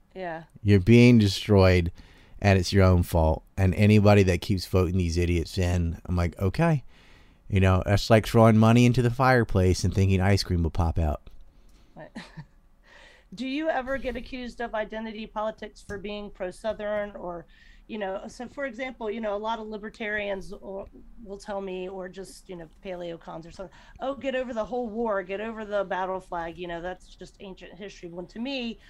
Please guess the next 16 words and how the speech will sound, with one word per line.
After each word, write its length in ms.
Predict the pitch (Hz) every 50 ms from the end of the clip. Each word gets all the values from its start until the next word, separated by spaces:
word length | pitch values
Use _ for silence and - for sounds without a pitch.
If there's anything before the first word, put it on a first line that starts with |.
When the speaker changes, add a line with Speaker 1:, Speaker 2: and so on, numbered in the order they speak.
| - - - - - _
Speaker 1:
it's 160 | 190 185 -
all 120 | 226 202 196
the 80 | 196 202
same 280 | - - 202 196 196
thing, 420 | - - - 208 196 185 180 175 175
and 140 | 175 170
it's 180 | 170 165 - -
never 360 | 190 185 180 175 170 180 - _
actually 440 | - 190 190 185 - - - 190 180
been 480 | 160 147 190 190 180 180 175 180 180 170 - - - - -
more 200 | - 175 170 160
pressing 540 | 151 - - 240 262 240 - 190 175 180 175 180
than 100 | 180 175
it 100 | 170 165
is 220 | 170 165 165 143
now. 460 | 180 185 208 208 180 160 160 165 170